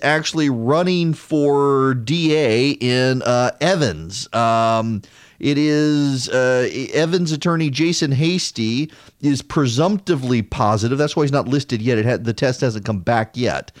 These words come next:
uh, but he's presumptively positive. The, the state is only listing, um, the, the state is only listing confirmed positives, not presumptively positive. That's why the state number differs from the Johns Hopkins number. D-,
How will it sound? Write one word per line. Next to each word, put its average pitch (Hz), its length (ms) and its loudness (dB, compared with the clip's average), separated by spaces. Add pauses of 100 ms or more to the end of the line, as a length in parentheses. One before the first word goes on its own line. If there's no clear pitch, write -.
(280)
uh, 113 180 0
but 117 140 0
he's 117 160 -2
presumptively 143 840 0
positive. 104 600 -2
The, 113 120 0
the 113 160 -2
state 220 300 0
is 185 100 2
only 165 220 2
listing, 123 760 -2 (440)
um, 120 500 2
the, 127 140 0
the 127 120 -2
state 185 300 0
is 147 220 -2
only 165 400 2
listing 127 960 0 (320)
confirmed 156 640 0
positives, 120 480 2
not 127 200 0
presumptively 123 580 0
positive. 101 360 0
That's 123 220 0
why 151 100 2
the 113 100 0
state 151 360 -2
number 107 420 0 (380)
differs 139 360 0
from 120 160 0
the 107 80 0
Johns 110 300 0
Hopkins 101 380 -2
number. 98 180 0
D-, 107 220 -2